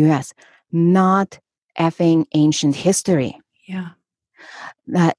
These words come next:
Speaker 1: that disempowerment runs so deep, and, and the crimes against women have been so profound and so painful. Us not owning our bodies,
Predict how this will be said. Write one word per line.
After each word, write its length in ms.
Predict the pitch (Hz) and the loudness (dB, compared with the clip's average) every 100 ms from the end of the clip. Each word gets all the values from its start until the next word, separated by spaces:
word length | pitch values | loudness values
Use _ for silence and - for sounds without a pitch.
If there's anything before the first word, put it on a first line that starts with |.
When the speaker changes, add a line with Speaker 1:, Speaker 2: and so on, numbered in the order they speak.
| - | -2
Speaker 1:
that 260 | 175 180 - - | 2 2 0 -4
disempowerment 920 | 175 - 170 160 - 165 170 160 143 | -6 -2 -2 -2 -6 -2 0 2 0
runs 380 | - 156 151 147 | 0 2 2 0
so 320 | - 151 151 | -2 -4 -2
deep, 520 | 151 151 143 135 135 - | -4 -6 -6 -4 -6 -8
and, 280 | 151 147 143 | -4 -2 0
and 260 | 156 151 151 | 0 0 0
the 180 | 156 160 - | -2 -6 -8
crimes 840 | - 170 170 180 175 156 151 - | -12 -6 -4 -2 2 2 0 -2
against 640 | 160 147 151 151 151 - - | -10 -4 0 0 0 -6 -10
women 680 | 151 160 165 143 135 139 151 _ - - _ | -2 2 2 2 -2 -4 -6 _ -20 -20 _
have 360 | - 160 160 - | -4 -2 0 0
been 240 | 151 147 | 0 0
so 460 | - - 175 180 202 | -2 -4 -2 -2 -2
profound 720 | - 151 - - 139 135 135 | -8 -10 -10 -8 -6 -2 -2
and 140 | 135 143 | -4 -6
so 220 | 165 165 | -6 -6
painful. 760 | - - 143 135 143 - - - - - - - - | -8 -10 -6 -6 -6 -10 -12 -12 -20 -20 -20 -20 -4
Us 260 | 156 - | -4 -2
not 480 | 170 165 160 160 160 - | 0 2 2 0 -4 -2
owning 400 | 165 165 160 156 | 0 2 2 0
our 220 | 147 151 | 0 -2
bodies, 680 | 139 139 143 143 135 143 | -4 -8 -8 -8 -8 -10